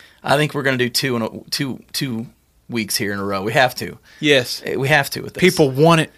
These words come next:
Speaker 2: People want it. And you know what else people want? To check out J K is Hiking.
Speaker 1: On YouTube.
Speaker 2: On YouTube.
Speaker 1: On YouTube. That's right.
Speaker 2: And possibly Instagram.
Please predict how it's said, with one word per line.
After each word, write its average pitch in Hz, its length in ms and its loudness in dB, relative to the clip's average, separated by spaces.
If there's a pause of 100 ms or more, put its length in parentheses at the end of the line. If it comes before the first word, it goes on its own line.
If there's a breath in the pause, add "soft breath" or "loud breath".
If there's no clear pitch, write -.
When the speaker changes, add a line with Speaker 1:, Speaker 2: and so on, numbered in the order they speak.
(140 soft breath)
Speaker 2:
People 190 340 4
want 170 280 4
it. - 120 -6 (100)
And 147 100 0
you 156 60 4
know 175 80 6
what 180 120 8
else 180 160 6
people 147 300 0
want? 123 240 0 (540 soft breath)
To 135 120 -4
check 139 320 0
out 135 200 4
J 139 200 2
K 139 180 2
is 123 120 0
Hiking. 139 460 -2 (240)
Speaker 1:
On 170 260 8
YouTube. 175 140 6
Speaker 2:
On 151 140 8
YouTube. 160 520 2
Speaker 1:
On 135 180 6
YouTube. 139 380 2
That's 123 240 -2
right. 147 240 4 (220 soft breath)
Speaker 2:
And 143 120 -2
possibly 208 360 4
Instagram. 190 540 0